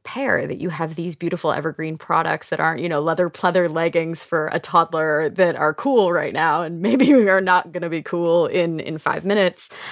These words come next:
How do you think about evergreen in fashion? 'Cause it is such a, it's such an industry predicated on trend.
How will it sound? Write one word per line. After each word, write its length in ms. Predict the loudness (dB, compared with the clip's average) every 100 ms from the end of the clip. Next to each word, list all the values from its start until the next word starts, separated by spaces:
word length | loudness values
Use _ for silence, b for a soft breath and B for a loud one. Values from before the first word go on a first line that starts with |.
| B B
How 260 | -4 -2
do 80 | 2
you 100 | 2
think 320 | 2 0 0
about 640 | 0 2 2 0 -2 -8 -12 b b b b _ 0
evergreen 760 | 2 2 0 -4 -2 -4 -6 -4
in 160 | -2 -2
fashion? 680 | -4 -4 -4 -6 -8 -10 -12
'Cause 160 | -4 0
it 120 | 0
is 140 | 0
such 540 | -2 0 0 -2 -6 -6 -2
a, 460 | -2 -2 -4 -8 -8
it's 140 | -12
such 380 | -10 -8 -6 -6
an 140 | -8
industry 640 | -4 -4 -2 -4 -6 -8 -6
predicated 460 | -2 0 0 -2
on 140 | -2 -2
trend. 460 | -4 -4 -6 -14